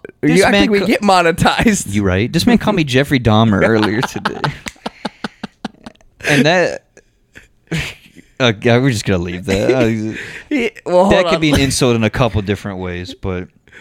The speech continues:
Speaker 2: Homeboy called it. No, I'm not gonna say that. <laughs>
Speaker 1: Yeah,
Speaker 2: I'm not
Speaker 1: that's what I'm
Speaker 2: gonna say
Speaker 1: saying. We
Speaker 2: that.
Speaker 1: can't.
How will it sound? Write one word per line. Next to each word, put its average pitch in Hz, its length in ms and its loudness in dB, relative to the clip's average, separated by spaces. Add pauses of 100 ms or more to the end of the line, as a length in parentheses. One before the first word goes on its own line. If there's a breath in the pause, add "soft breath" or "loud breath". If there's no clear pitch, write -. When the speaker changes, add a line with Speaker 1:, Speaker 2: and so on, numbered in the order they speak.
(160 loud breath)
Speaker 2:
Homeboy 233 380 2
called 190 240 2
it. - 180 -6
No, 123 200 2
I'm 131 80 2
not 131 80 2
gonna 107 160 -6
say 107 140 -6
that. 78 240 -2
<laughs> - 20 -2
Speaker 1:
Yeah, 95 180 2
Speaker 2:
I'm 87 60 -2
not - 60 0 (120)
Speaker 1:
that's - 40 -8
what 107 40 -2
I'm 110 60 0
Speaker 2:
gonna 98 40 -6
say - 160 -2
Speaker 1:
saying. 87 120 -4
We - 40 -4
Speaker 2:
that. - 140 -2
Speaker 1:
can't. 98 300 -8